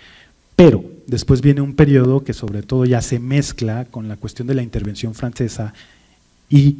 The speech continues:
el imperio de Maximiliano, en el cual parece que la, el, el juego político cambia un poco y ya pueden ver de una manera mucho más amable esta cuestión de la tradición clásica, ¿no? Eh, bueno.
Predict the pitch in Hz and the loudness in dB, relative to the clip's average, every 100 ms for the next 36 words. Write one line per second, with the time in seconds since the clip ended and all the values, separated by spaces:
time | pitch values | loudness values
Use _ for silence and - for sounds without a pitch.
0 | - - 120 110 - _ - 123 110 120 | -6 -6 -4 -4 -10 _ -10 -6 2 4
1 | 120 120 123 - 143 139 131 127 139 - | 6 6 2 -2 0 2 2 -2 -8 -16
2 | - 120 123 113 127 127 131 127 151 - | -12 -8 -8 -2 0 2 0 0 -4 0
3 | 120 113 113 117 - 127 - 135 143 143 | 2 0 -2 -4 -2 -4 -4 -6 -6 -4
4 | 127 120 143 127 107 139 143 147 156 147 | -4 -4 -6 -4 0 2 4 2 2 0
5 | - 147 - - 131 117 135 156 151 147 | 0 -12 -14 -12 -8 -2 2 2 0 -4
6 | 135 123 135 131 117 117 123 131 123 - | -4 -4 -4 -4 -4 -4 -4 -4 -8 -8
7 | 110 104 113 143 139 127 110 120 127 - | -10 -8 -6 -4 0 0 0 0 -2 -10
8 | - 113 - - 113 - 123 117 117 117 | -8 -8 -6 -6 -6 -6 -4 -4 -4 -6
9 | 123 - 113 107 101 95 - 98 143 135 | -4 -6 -8 -10 -10 -12 -12 -8 -2 0
10 | 123 - - - _ _ _ - - _ | -2 -8 -20 -20 _ _ _ -20 -20 _
11 | _ _ - _ _ _ - 82 - _ | _ _ -20 _ _ _ -20 -20 -20 _
12 | _ - - - | _ -20 -16 -18